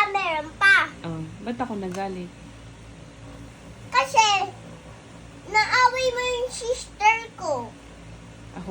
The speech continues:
Speaker 2: ba nag-away?
Speaker 1: Na, pinapagalitan mo kasi yung sister ko.
Speaker 2: Ba't ko siya pinagalitan?
Speaker 1: Eh, kasi,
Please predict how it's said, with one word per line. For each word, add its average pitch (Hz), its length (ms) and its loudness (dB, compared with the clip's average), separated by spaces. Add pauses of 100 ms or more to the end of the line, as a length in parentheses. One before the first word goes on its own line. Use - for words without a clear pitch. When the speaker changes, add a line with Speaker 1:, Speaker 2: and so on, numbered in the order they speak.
Speaker 2:
ba 180 80 0
nag-away? 170 720 -4 (1300)
Speaker 1:
Na, 427 380 -2 (640)
pinapagalitan 508 1300 0
mo 508 160 -4
kasi 554 240 -4
yung 508 240 0
sister 480 640 -2 (160)
ko. 381 160 4 (400)
Speaker 2:
Ba't - 160 2
ko 247 100 -6
siya 226 160 -6
pinagalitan? 175 800 -10 (1900)
Speaker 1:
Eh, - 100 -10
kasi, 359 300 -6